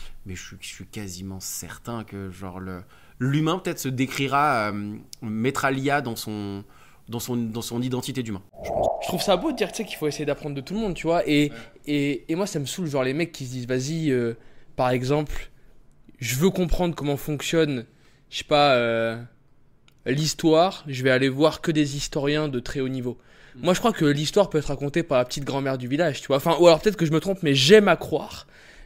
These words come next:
Speaker 2: j'aime à penser et peut-être à me morfondre dans ce mensonge que la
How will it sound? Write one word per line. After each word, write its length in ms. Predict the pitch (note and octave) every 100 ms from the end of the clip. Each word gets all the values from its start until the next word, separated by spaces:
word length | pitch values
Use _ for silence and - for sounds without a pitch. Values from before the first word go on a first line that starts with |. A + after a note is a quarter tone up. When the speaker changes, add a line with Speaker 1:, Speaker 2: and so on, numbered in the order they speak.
| -
Speaker 2:
j'aime 260 | C#3 F#3+
à 80 | E3
penser 440 | - D#3+ D#3 -
et 60 | F#3
peut-être 260 | - E3 D#3
à 140 | B2+
me 100 | B2+
morfondre 480 | C#3 D3+ - D#3+ C3+
dans 100 | B2+
ce 140 | -
mensonge 480 | C3 B2 F3+ G3 B2+ - - - _
que 380 | - D#3 D#3 D3 - _ _ _ - - _ - - -
la 340 | D3 D3+ D3